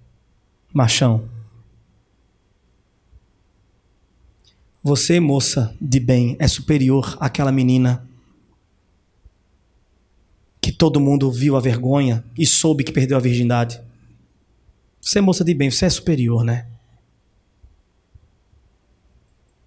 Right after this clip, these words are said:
Aquele senhor que perdeu toda a sua família, acabou com seu casamento.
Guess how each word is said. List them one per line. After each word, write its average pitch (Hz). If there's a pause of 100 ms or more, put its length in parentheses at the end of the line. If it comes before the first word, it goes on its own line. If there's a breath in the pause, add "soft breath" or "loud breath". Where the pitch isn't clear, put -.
(360)
Aquele 139
senhor 139
que -
perdeu 131
toda 143
a -
sua 135
família, 135 (1160)
acabou 135
com 139
seu 139
casamento. 131